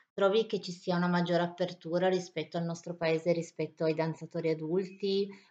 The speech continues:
o comunque sia più facile per chi si vuole avvicinare alla danza in età adulta, trovare un contesto,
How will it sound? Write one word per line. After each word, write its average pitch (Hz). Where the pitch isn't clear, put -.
o 175
comunque 170
sia 160
più 170
facile 170
per 156
chi 160
si -
vuole 156
avvicinare 160
alla 156
danza 156
in 156
età 156
adulta, 151
trovare 151
un 147
contesto, 143